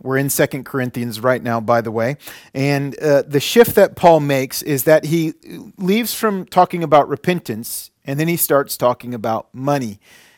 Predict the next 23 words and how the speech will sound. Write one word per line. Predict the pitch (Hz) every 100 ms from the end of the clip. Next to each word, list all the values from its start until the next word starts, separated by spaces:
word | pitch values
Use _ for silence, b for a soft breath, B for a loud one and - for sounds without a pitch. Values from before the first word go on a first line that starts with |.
| b b
He | 180
doesn't | 208 208
even | 233 208
use | 202 170
the | 175
word | 160 170
money, | 147 143 135
but | 127 135
you | 139
know | 143 151
it's | 139 -
there. | 143 131 104 - B B B
And | 160 160 -
before | 156 160 190 202
you | 220
check | - 220 208
out | 185 170 -
and | 156 139 _
turn | - 175 180
off | 175 175
your | 180 175 170 _
online | 170 165 170 165 170
streaming, | 165 - 175 165 127 123 139